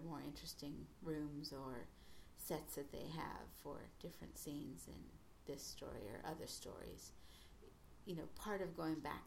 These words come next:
there is to show off this special or different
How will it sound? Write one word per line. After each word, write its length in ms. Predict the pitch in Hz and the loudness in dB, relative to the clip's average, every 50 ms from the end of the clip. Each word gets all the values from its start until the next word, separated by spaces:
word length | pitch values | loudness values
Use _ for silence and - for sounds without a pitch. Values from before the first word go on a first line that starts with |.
| - | 0
there 200 | - 151 147 143 139 - - 147 | 2 2 4 4 2 0 0 0
is 200 | 135 - - - - - - - - - - | 0 0 -2 -2 -4 -6 -10 -10 -10 -8 -6
to 100 | - - | -4 -2
show 240 | - - - 196 - - | -2 0 0 0 0 2
off 220 | - - - 160 - - - - | 0 0 0 -2 -4 -8 -8 -4
this 460 | - - - - - - - - - - - - - - - - - - - - - - - - - - - - - - - - - - - | -4 -4 -4 -4 -4 -4 -4 -4 -6 -8 -10 -10 -8 -8 -6 -6 -6 -8 -8 -10 -10 -12 -12 -12 -8 -6 -6 -6 -6 -8 -12 -12 -10 -8 -2
special 500 | - - - - 175 165 - - - - - | -2 -2 0 0 -2 -2 -2 -6 -4 -4 -4
or 60 | - 156 - | -4 -4 -4
different 360 | - 160 - - - - - | -4 -4 -4 -4 -6 -6 -6